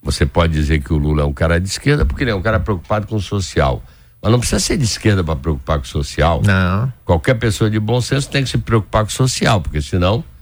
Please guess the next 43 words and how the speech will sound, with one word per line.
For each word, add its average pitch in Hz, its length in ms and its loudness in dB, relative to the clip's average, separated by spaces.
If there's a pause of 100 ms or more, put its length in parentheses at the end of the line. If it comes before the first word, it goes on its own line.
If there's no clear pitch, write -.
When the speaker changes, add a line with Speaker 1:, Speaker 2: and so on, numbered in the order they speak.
(260)
Speaker 1:
você 92 160 0
vai 101 200 2
viver 95 240 2
em 113 80 0
que 101 100 -6
mundo? 76 240 0
As 69 100 -4
pessoas 120 360 0
tão 110 100 0
achando 107 260 0
que - 120 -6
vão 92 280 2
viver 92 140 0
num 95 180 0
oásis. 80 640 0 (640)
Essa 160 300 2
coisa 151 240 2
que - 100 -6
você 117 140 2
falou 101 320 2
de 87 80 0
algumas 104 400 0
pessoas, 87 420 0
infelizmente, 82 800 0
de 67 60 -4
classe 80 340 -2
média, 78 340 2
média, 69 480 0 (420)
média 80 440 2
alta, 71 520 -2 (640)
é, 67 200 0
reclamaram 90 720 2
do 71 140 -4
governo 71 380 0
do 69 80 -2
P 69 180 -4
T, 120 180 -2
é 120 60 2
que 135 160 -2
quando - 240 -4
você 139 180 0
dá 107 200 0
acesso, 139 640 -2